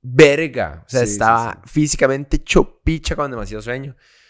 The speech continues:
Speaker 1: Y, mae, me acosté a las dos y hoy llegué, me levanté y como que todo fluyó y, y ya, y como que también disfruté de alguna u otra forma. O sea, como que no me sentí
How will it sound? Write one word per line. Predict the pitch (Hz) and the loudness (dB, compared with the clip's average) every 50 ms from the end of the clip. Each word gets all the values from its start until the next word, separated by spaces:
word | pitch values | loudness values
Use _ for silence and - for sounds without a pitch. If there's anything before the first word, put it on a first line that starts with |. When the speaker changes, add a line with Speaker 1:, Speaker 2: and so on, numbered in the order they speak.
| _ _ _ _ | _ _ _ _
Speaker 1:
Y, | _ - 101 | _ 0 4
mae, | 107 107 107 | 4 4 4
me | 104 95 | 4 0
acosté | 80 92 87 - 92 | -4 -6 -8 -6 -4
a | 85 | -4
las | 87 92 | -2 0
dos | 98 120 131 135 135 - - | 2 2 2 2 0 -4 -6
y | 101 90 87 85 | -6 -6 -6 -8
hoy | 82 82 82 82 80 | -8 -10 -12 -12 -14
llegué, | 82 85 82 69 67 85 92 104 | -14 -16 -16 -14 -12 -10 -10 -8
me | 107 104 92 | -8 -8 -8
levanté | 80 78 78 - _ 107 107 117 120 | -10 -10 -12 -10 _ -2 -2 0 0
y | 120 110 98 87 82 | -2 -4 -6 -8 -10
como | - - 82 82 | -14 -18 -18 -18
que | 76 78 | -18 -14
todo | - - 92 98 | -6 -4 -4 -4
fluyó | 98 - - 80 76 95 104 117 120 117 113 | -4 -8 -12 -12 -10 -8 -6 -6 -6 -6 -8
y, | 95 82 76 71 64 - _ _ _ _ _ _ _ - - | -10 -12 -16 -18 -20 -20 _ _ _ _ _ _ _ -18 -14
y | 82 | -6
ya, | 80 101 110 120 110 | -4 0 0 0 -2
y | |
como | - - 87 | -2 -8 -14
que | 80 78 - | -14 -12 -10
también | 82 90 92 98 107 | -8 -4 -2 -2 2
disfruté | 117 135 131 - - 104 92 - _ - 117 123 127 135 135 - - | 2 2 0 0 -4 -6 -8 -6 _ 6 6 6 6 4 2 -2 -8
de | 107 101 | -8 -6
alguna | 98 95 95 92 107 113 120 120 | -6 -6 -6 -8 -6 -4 -4 -4
u | 117 117 | -2 -2
otra | 120 123 - 117 113 | -2 -2 -2 -6 -6
forma. | - 123 127 127 120 120 123 123 131 123 - | 0 0 0 0 0 -2 -4 -6 -8 -10 -16
O | _ _ _ - | _ _ _ -2
sea, | 143 143 | -2 0
como | 131 120 | 0 -2
que | 113 117 113 | -4 -4 -4
no | 123 | -4
me | 139 151 | -2 -2
sentí | 135 135 120 107 101 98 - 127 131 135 143 147 139 139 | -4 -4 -6 -8 -10 -6 -4 -4 -4 -2 -4 -8 -12 -16